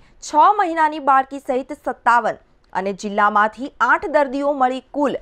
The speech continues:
પાસઠ દર્દીઓ કોરોનાને માત આપી સાજા થતા તેમને રજા આપી દેવામાં આવી છે. આ સાથે શહેર જિલ્લામાં અત્યાર સુધીમાં કુલ છસો એકત્રીસ દર્દીઓ કોરોનાને માત આપી સાજા થયા છે. સાથે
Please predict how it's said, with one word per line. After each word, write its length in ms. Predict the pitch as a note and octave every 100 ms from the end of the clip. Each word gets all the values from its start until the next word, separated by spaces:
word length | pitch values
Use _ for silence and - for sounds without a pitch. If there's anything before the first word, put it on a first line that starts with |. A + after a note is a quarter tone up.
| - _ -
પાસઠ 380 | C4 C#4 F4
દર્દીઓ 400 | F4+ E4 C4+ C#4 C#4+
કોરોનાને 520 | - C4 B3 A#3+ A#3
માત 320 | A#3 G#3 G#3 -
આપી 240 | G3+ G3
સાજા 360 | - G3+ G3 G#3
થતા 300 | A3+ A3+ F3 - _ _
તેમને 240 | G#3+ G#3+ G#3
રજા 320 | G#3 G3+ F#3+
આપી 240 | G3 G3
દેવામાં 340 | E3 E3+ E3+ D#3+
આવી 180 | E3+ E3+
છે. 180 | - - _ _ _
આ 160 | - A3+
સાથે 320 | C4 C#4+ E4+
શહેર 300 | F4+ E4 D#4
જિલ્લામાં 420 | C#4 D4 C#4+ C#4+
અત્યાર 360 | C#4+ C#4+ B3 C4
સુધીમાં 580 | - C4+ B3+ C4 G#3+ - - - -
કુલ 200 | C4+ D4
છસો 380 | - D4+ C#4+ D#4+ -
એકત્રીસ 520 | D4+ C#4+ D4 D#4 F#4
દર્દીઓ 400 | F4 D#4 C#4+ D4+
કોરોનાને 520 | D#4+ D4 C4+ C4+ C4+
માત 340 | C#4 B3+ B3+ B3+
આપી 280 | B3 A#3+ C4
સાજા 360 | - B3 A3+ B3
થયા 300 | B3+ C4 C4
છે. 280 | - B3+ C#4+
સાથે 420 | - A#3+ A#3+